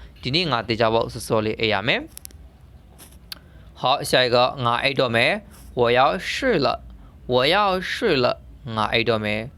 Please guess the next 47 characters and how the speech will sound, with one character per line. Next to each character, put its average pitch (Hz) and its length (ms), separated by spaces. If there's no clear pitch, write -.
我 117 140
要 139 160
睡 247 280
了， 127 240
我 110 80
爱 113 240
多 110 140
没？ 170 260
没 139 180
来 160 120
一 160 120
起 127 180
点 101 180
名， 113 380
你 127 160
也 127 160
该 135 260
睡 156 280
了， 120 200
你 120 260
也 147 420
该 170 340
睡 160 300
了， 117 220
你 131 300
也 147 400
没 117 200
来 113 220
呗？ 110 240
该 185 480
睡 - 400
是 - 100
吧？ - 140
一 127 100
点 123 180
名， 104 200
就 110 100
表 104 160
应 127 300
该 135 240
睡 131 260
是 - 120
吧？ 98 100
那 98 140
这 95 120
位 101 240
呢？ 190 240